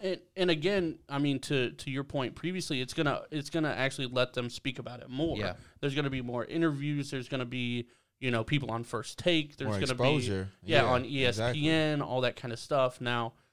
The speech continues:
Speaker 1: Um, so I think in the end, it's actually gonna help the message progress a
Speaker 2: Right.
Speaker 1: little bit.
Speaker 2: I don't think it's gonna take away, like, Steven Jackson has been big on, like,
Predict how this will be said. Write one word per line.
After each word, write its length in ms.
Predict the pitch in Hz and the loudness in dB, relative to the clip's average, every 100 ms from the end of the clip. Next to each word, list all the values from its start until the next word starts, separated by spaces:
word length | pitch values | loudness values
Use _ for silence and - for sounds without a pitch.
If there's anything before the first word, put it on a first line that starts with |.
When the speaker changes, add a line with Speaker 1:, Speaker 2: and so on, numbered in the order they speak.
| _ _ | _ _
Speaker 1:
Um, 520 | 120 120 117 113 120 - | 0 2 2 -2 -8 -10
so 180 | - 147 | -4 -2
I 120 | 151 | 0
think 440 | 147 175 156 147 - | 2 4 4 2 -4
in 180 | 151 | 0
the 180 | 135 131 - | 0 -2 -2
end, 320 | 170 175 151 | 4 4 4
it's 160 | 131 - | 2 -2
actually 280 | 160 151 147 | -4 -4 -2
gonna 180 | 131 | -2
help 320 | 113 131 127 - | 0 2 2 2
the 100 | 117 | -4
message 800 | 120 127 - 123 120 131 - - _ _ _ - | 0 0 0 -4 -6 -10 -18 -20 _ _ _ -6
progress 540 | 135 120 127 143 85 | -6 -2 2 2 0
a 40 | 120 | -6
Speaker 2:
Right. 80 | |
Speaker 1:
little 160 | 117 113 | -8 -10
bit. 200 | - - | -10 -6
Speaker 2:
I 100 | 160 | -2
don't 180 | 143 139 | 0 0
think 160 | 123 117 | -2 -2
it's 120 | 110 | -2
gonna 140 | 107 95 | -4 -6
take 300 | 117 107 95 | -6 -6 -6
away, 500 | 87 95 107 98 78 | -6 -4 -2 -4 -6
like, 180 | 98 90 _ _ - - | -10 -12 _ _ -20 -18
Steven 320 | - 139 120 | -4 -2 -2
Jackson 420 | 101 113 110 98 92 | 0 0 0 -4 -8
has 120 | 92 | -10
been 300 | - 107 85 - | -6 -6 -6 -6
big 240 | 101 98 | -2 -2
on, 180 | 98 95 | -2 -2
like, 180 | 95 | -4